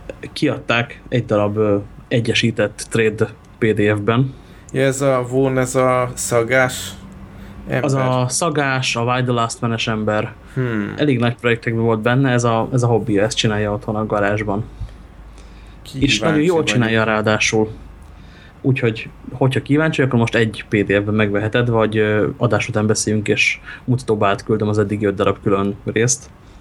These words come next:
Speaker 2: Aha.
Speaker 1: Szerintem tök jó, egy nagyon érdekes világot fest fel, viszont erről már lelkendeztem, úgyhogy nehogy
Speaker 2: Igen,
Speaker 1: jártok.
Speaker 2: igen, igen.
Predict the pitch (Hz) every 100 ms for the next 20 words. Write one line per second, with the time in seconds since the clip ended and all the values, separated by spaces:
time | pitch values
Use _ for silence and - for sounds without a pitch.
0 | - 101 131 208 - - - 123 147 135
1 | 131 131 117 - 117 - 110 110 113 -
2 | 131 127 110 107 101 - - - 107 101
3 | 104 - 110 - 131 127 127 117 110 110
4 | 110 110 107 101 104 - 110 110 101 101
5 | 117 104 107 107 110 107 110 117